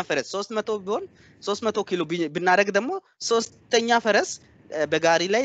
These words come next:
ሊጨመር ይገባል ማለት ነው። በዛው ልክ ነው ስኬለብል ማለት፣ እ፣ በ-፣ የነበረው ነገር እያሰፋን፣ እያሰፋን ለምሳሌ ቅርንጫፎችን ባንክ ቤት ለምሳሌ አንድ ቅርንጫፍ ሌላ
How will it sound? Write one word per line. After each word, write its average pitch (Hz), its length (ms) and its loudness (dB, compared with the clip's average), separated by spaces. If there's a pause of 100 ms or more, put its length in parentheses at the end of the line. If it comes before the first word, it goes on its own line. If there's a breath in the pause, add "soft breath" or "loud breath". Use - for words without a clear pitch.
(140)
ሊጨመር 180 560 0
ይገባል 143 460 0
ማለት 131 180 -2
ነው። 131 100 -6
በዛው 175 260 0
ልክ 185 160 -8
ነው 147 140 -6
ስኬለብል 190 520 -2
ማለት፣ 214 340 0 (500 loud breath)
እ፣ 147 80 2 (300)
በ-፣ 156 220 0
የነበረው 175 520 2
ነገር 165 360 2
እያሰፋን፣ 147 680 0
እያሰፋን 147 500 -2
ለምሳሌ 139 340 0 (320 loud breath)
ቅርንጫፎችን 156 840 -2
ባንክ 127 280 0
ቤት 131 200 -4
ለምሳሌ 127 320 -4
አንድ 131 200 0
ቅርንጫፍ 151 440 -8
ሌላ 127 180 0